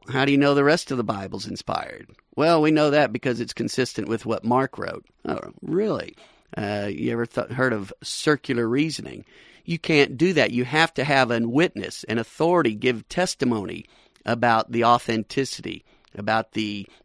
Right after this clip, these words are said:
inerrancy, about the inspired nature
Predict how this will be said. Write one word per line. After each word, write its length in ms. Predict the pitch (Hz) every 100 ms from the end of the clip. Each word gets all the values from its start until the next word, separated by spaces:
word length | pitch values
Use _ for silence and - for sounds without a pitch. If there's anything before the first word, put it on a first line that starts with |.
| -
inerrancy, 920 | 113 110 110 135 143 127 - - - _ _ _ _ -
about 400 | - 107 107 -
the 320 | 107 107 104
inspired 680 | 110 110 - 123 131 131 101
nature 580 | 110 135 151 - 80